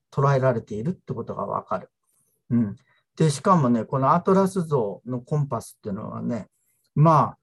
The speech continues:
文字通り、えー、タイトルページのほぼ中央、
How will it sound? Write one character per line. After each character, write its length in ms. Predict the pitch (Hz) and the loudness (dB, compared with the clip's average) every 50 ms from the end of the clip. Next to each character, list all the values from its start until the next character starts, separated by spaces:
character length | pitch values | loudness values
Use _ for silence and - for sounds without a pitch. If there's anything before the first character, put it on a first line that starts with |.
| _ _ | _ _
文 200 | - 143 147 170 | 4 6 6 6
字 160 | 165 190 208 | 6 4 2
通 280 | 196 233 247 247 220 185 | 2 2 4 4 4 4
り、 280 | 143 123 104 101 95 - | 2 0 -2 -4 -8 -6
え 40 | 117 127 131 | -4 -4 -4
ー、 60 | 131 | -2
タ 160 | 131 165 165 165 | 0 0 0 0
イ 60 | 160 | 0
ト 100 | 170 156 | -2 -4
ル 120 | 160 156 | -4 -6
ペ 220 | - _ 170 160 151 | -6 _ -4 -2 -2
ー 40 | |
ジ 120 | 139 131 127 | -2 -4 -4
の 100 | 120 117 | -6 -4
ほ 180 | - - 226 | 0 0 2
ぼ 140 | 220 220 - | 2 2 -2
中 240 | - - - 175 175 | -4 -4 -2 0 2
央、 380 | 190 190 196 190 165 - - | 4 4 4 2 0 -2 -4